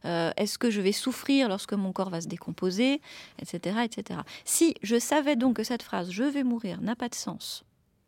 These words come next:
puisque ce n'est pas moi qui vais mourir, et si je savais que tout ce qui va arriver à ma dépouille ne va pas m'arriver, je n'aurais plus peur de la mort.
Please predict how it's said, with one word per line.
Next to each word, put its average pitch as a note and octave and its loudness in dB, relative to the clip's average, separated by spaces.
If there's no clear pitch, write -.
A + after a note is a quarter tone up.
puisque - -12
ce - -8
n'est F3 -6
pas F3+ -6
moi F3 -6
qui - -16
vais E3+ -8
mourir, - -8
et F#3+ -2
si - 2
je C4 2
savais A3+ 0
que - 0
tout - 2
ce - 4
qui E4 0
va D4 8
arriver B3+ 2
à A3+ 2
ma G3 0
dépouille F#3+ -4
ne E3 -6
va E3 -10
pas G#3 -6
m'arriver, F#3 -6
je F#3 -6
n'aurais F#3 -2
plus - -8
peur G3+ -4
de F#3+ -4
la F3+ -6
mort. - -10